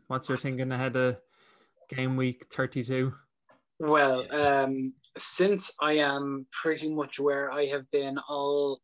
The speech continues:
Speaker 2: uh, for the past six months, um, I did, you know what? I suffered because, uh, especially last week,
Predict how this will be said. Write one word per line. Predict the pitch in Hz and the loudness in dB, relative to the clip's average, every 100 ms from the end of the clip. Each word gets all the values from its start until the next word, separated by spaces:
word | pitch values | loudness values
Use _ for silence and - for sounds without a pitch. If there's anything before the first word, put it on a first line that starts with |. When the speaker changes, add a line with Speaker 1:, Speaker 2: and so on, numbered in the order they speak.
| _ - | _ -4
Speaker 2:
uh, | 160 151 | 0 0
for | - | -2
the | 139 | -2
past | 135 131 | -2 -2
six | 139 - | -6 -4
months, | 175 190 - - _ _ - | -4 -4 -6 -14 _ _ -10
um, | 151 139 135 135 131 131 - _ - - - - - _ | -4 -2 -2 -2 -6 -10 -14 _ -20 -20 -20 -20 -20 _
I | 151 170 180 175 160 | 4 6 6 4 2
did, | 170 156 - | 4 4 -2
you | 175 156 | -8 2
know | 175 | 6
what? | 175 170 - | 6 4 0
I | 147 147 143 | 2 2 2
suffered | - 170 165 175 156 139 - | 0 0 4 2 2 -10 -6
because, | 151 - 151 143 143 135 143 131 - | -6 -2 0 2 2 0 -4 -6 -6
uh, | 147 139 - - | -6 -6 -8 -12
especially | - - 185 180 147 | -2 2 2 2 2
last | 135 135 139 - | 2 2 2 -2
week, | 139 131 | -8 -8